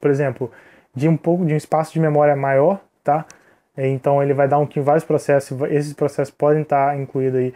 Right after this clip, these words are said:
o serviço que você inicializou, mas mesmo assim, dependendo da, da flag que você, do, do retorno que você dá no start command, tá? Que é o método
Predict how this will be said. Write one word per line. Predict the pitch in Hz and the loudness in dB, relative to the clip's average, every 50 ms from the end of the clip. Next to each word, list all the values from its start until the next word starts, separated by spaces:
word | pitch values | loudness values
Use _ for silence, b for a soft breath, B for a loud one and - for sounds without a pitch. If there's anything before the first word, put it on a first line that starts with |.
| B B B _ | B B B _
o | - 139 | -6 -6
serviço | 131 - - 135 120 120 156 170 - | -4 -2 -2 -2 0 0 -2 -4 -4
que | - 143 | -6 -6
você | 135 - 143 | -6 -6 -6
inicializou, | 139 131 - 143 127 123 123 139 160 185 175 b b b b b b b b b b b - | -8 -6 -4 -4 -4 -2 0 0 0 0 -2 b b b b b b b b b b b -2
mas | 156 160 160 156 151 | 0 0 0 0 0
mesmo | 160 165 190 226 247 | 0 0 0 0 0
assim, | 233 185 - 208 | -2 -2 0 0
dependendo | 202 202 - 190 190 208 226 | 0 0 0 0 -2 0 0
da, | 233 226 208 | 0 0 0
da | 196 180 185 175 | 0 0 -2 -2
flag | - - - 180 190 220 226 185 | -2 -2 0 2 2 2 2 0
que | 170 - | -2 -2
você, | 180 180 175 - 180 170 151 147 - - - | -2 -2 -2 -2 -2 -2 -2 -4 -6 -10 -10
do, | 160 147 143 139 139 135 139 139 | -8 -8 -6 -8 -8 -8 -8 -6
do | 135 139 143 | -4 -2 -2
retorno | 156 147 - - 214 247 262 | -2 -2 0 0 2 2 0
que | 240 220 | 0 -2
você | 202 202 - - 180 | -2 -2 -2 -2 -2
dá | 151 156 165 196 202 | 0 0 0 0 0
no | 180 156 | 0 -2
start | - - 165 151 - - | -2 -4 -4 -6 -4 -6
command, | - 139 139 147 180 196 165 127 | -8 -6 -4 -2 -2 -2 -2 -4
tá? | - - 135 135 135 | -4 -4 -4 -4 -2
Que | - - | -4 -6
é | 127 | -4
o | |
método | 123 131 151 175 175 - 143 139 135 123 120 113 | -2 0 0 -2 -2 -4 -6 -4 -4 -4 -6 -8